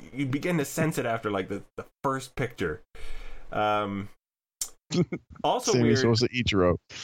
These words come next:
Speaker 1: is it's advertising Seattle Mariners at Texas Rangers. And the first guy, of course, is Ichiro, who you think of as a Mariner, is pictured in his Marlins uniform.
Speaker 2: Perfect.
Speaker 1: Uh, perfect. Just, just the way we drew it up in practice. So we'd like to issue a do-over to the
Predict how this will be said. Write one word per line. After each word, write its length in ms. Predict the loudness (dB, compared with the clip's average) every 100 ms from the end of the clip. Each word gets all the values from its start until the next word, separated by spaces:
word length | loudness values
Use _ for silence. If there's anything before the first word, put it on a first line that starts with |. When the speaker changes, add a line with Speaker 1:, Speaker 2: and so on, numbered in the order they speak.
| -4
Speaker 1:
is 140 | -2
it's 140 | 0 0
advertising 640 | -2 -2 0 0 0 -2
Seattle 400 | -2 0 0 0
Mariners 500 | 0 0 0 0 -2 -2
at 180 | -4
Texas 320 | -2 -4 -4 -2
Rangers. 320 | -2 -2 -2
And 100 | -2
the 40 |
first 260 | -2 -4 -2
guy, 200 | 0 0
of 140 | -2
course, 260 | -2 -2 -2
is 120 | -8
Ichiro, 540 | -4 -2 0 0 0 -2
who 60 |
you 140 | -2 -2
think 240 | 0 -2
of 80 | -2
as 80 | -2
a 60 | 0
Mariner, 400 | 0 2 0 0
is 200 | -2 -4
pictured 340 | -4 -2 -2
in 120 | -2
his 440 | 0 -2 -2 -8 -6
Marlins 340 | -2 0 -2 -6
uniform. 360 | -8 -8 -4 -2 -2 -2 -6 -6 -6 -6 -8 -16 -16 -14 -12 -14 -4
Speaker 2:
Perfect. 280 | 2 6 6
Speaker 1:
Uh, 240 | 4 2 -4 -14 _ _
perfect. 380 | -2 -2 -4 -2
Just, 240 | -2 -2
just 260 | -2 -2 0
the 80 | -2
way 160 | -2
we 120 | -2 0
drew 160 | 2
it 60 | 2
up 120 | 2
in 120 | -2
practice. 420 | 0 -2 -2 -8 -6
So 320 | 0 2 2
we'd 200 | 2 0
like 180 | 0 0
to 100 | -2
issue 200 | 0 0
a 100 | 0
do-over 480 | 0 0 2 2 0
to 140 | -2
the 260 | -2 0 0